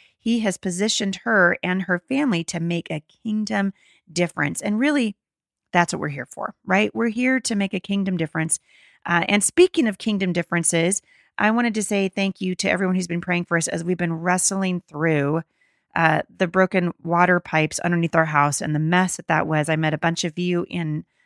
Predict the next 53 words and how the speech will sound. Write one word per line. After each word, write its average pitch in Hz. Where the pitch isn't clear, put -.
uh, 170
Nashville 208
who 202
had 170
told 220
me 214
they 196
were 185
praying. 202
I 185
met 185
a 170
whole 285
bunch 170
of 156
you 156
who 226
said 214
that 196
they 196
were 190
continuing 202
to 185
pray 180
for 165
my 165
nephew 170
Bobby 196
and 165
for 165
my 156
sister 170
Heather 165
and 156
their 156
whole 165
family. 160
I 220
wanted 302
to 233
just 220
say 180
thank 160
you. -
I 233
often, 294
uh, 185
record 190
this 180
podcast. 175
Well, 151
not 147
often. 135